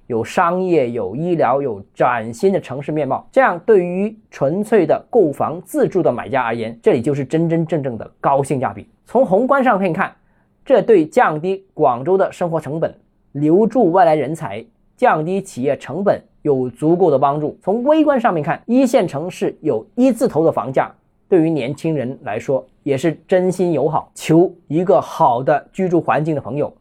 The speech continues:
这一类板块我觉得可以选择，完全是轻松安心的，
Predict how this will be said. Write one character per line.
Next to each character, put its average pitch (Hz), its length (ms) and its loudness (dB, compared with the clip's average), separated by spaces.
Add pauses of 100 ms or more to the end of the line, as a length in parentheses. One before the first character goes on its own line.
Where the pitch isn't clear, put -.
(200)
这 262 140 4
一 180 80 4
类 180 180 2
板 113 260 -2
块 151 240 -2 (300)
我 110 160 -4
觉 123 100 -6
得 135 240 -4 (240)
可 - 160 0
以 151 60 4
选 113 220 -4
择， 110 200 -8 (420)
完 131 200 -2
全 151 120 -2
是 151 140 -8
轻 165 400 0
松 156 320 -2
安 151 300 -4
心 147 320 -6
的， 123 160 -6